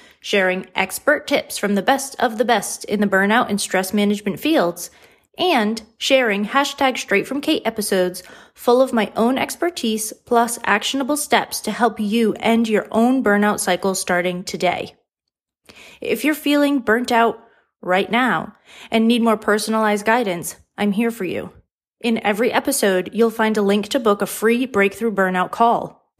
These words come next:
You can find it easily by heading to bit ly forward slash call Kate or finding the link in the show notes.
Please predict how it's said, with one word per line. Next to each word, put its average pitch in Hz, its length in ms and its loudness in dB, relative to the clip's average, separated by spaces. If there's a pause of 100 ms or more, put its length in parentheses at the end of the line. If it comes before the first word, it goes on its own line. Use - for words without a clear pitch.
(380)
You 233 100 0
can 202 140 0
find 214 340 0
it 254 80 2
easily 262 420 2
by 190 180 2
heading 214 320 2
to 214 100 -8
bit 202 240 2
ly 226 160 2
forward 190 320 0
slash 175 220 -4
call - 180 -8
Kate - 480 0 (320)
or 285 100 4
finding 269 420 2
the 262 120 0
link 190 420 -2
in 233 160 2
the 220 60 0
show 190 160 -2
notes. - 400 -8